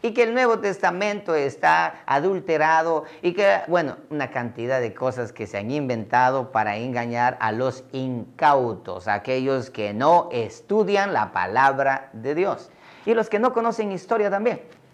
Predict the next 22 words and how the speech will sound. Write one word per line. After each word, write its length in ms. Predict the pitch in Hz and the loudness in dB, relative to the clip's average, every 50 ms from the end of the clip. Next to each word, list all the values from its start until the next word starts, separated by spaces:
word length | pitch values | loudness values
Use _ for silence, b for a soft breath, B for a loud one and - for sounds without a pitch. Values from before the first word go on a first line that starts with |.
| _ _ _ _ _ _ _ _ _ _ _ _ _ _ _ _ | _ _ _ _ _ _ _ _ _ _ _ _ _ _ _ _
Y 160 | - 117 120 | -6 0 4
vamos 280 | 120 131 156 160 160 156 | 4 4 4 4 4 2
a 20 | |
hablar 220 | 131 123 139 147 143 | 4 6 4 4 4
de 80 | 123 | 2
historia 480 | 113 104 - - 208 214 202 139 113 101 | -6 -6 0 4 4 4 4 4 0 0
ahora 260 | 104 113 117 113 107 | 0 0 -2 -2 -4
también 420 | - 101 101 117 160 165 127 107 101 | -6 -8 -6 -6 -6 -6 -6 -8 -8
en 140 | 98 101 | -10 -10
este, 320 | 107 107 - - 107 - 104 | -10 -8 -4 -4 -6 -4 -6
en 120 | 104 104 | -6 -8
este, 300 | 110 107 - 117 104 - B B B B B B | -8 -4 -2 -2 -2 -2 B B B B B B
en 160 | 120 107 110 | -6 -4 -4
este 180 | 110 - - 107 | -4 -4 -6 -6
tiempo 300 | - 127 117 117 107 98 | -4 -4 -4 -4 -4 -4
que 100 | 104 101 | -4 -2
vamos 220 | 98 101 104 101 | -2 -4 -4 -6
a 20 | |
hablar 200 | 104 98 98 95 | -4 -4 -4 -6
con 120 | - - 92 | -6 -8 -8
ustedes. 500 | 92 - - - 127 117 98 85 - - - | -10 -10 -4 -2 -2 -2 -2 -4 -8 -6 -6
Ok, 180 | - - - | -6 -2 -2